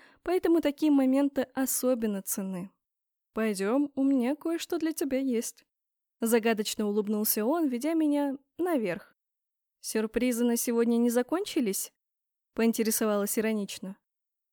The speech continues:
«Я думала, сахарная сдоба и была твоим подарком не в честь поступления». «Тебе не понравилось?» хитро отозвался Тьмак,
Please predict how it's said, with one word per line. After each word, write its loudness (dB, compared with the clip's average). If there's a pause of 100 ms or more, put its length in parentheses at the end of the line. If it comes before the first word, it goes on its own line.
(140)
«Я 6
думала, 6
сахарная 4
сдоба 2
и 4
была 2
твоим -2
подарком 2
не 4
в -6
честь -4
поступления». 0 (800)
«Тебе -2
не -6
понравилось?» -6 (560)
хитро 0
отозвался -2
Тьмак, -2